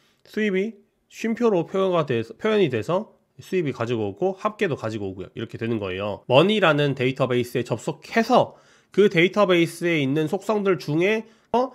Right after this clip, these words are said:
카테고리라는 데이터베이스에 들어가서 그 카테고리라는 데이터베이스에 태그라는 속성을 가진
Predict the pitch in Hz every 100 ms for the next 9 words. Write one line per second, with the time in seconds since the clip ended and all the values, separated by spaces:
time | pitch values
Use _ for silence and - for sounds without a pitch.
0 | _ - 269 254 214 190 160 190 202 185
1 | 180 175 160 160 165 123 117 214 277 -
2 | _ _ _ 143 190 185 214 196 156 156
3 | 165 165 156 175 165 220 269 - _ _
4 | - 262 302 269 208 156 175 - 127 131
5 | 127 117 117 156 233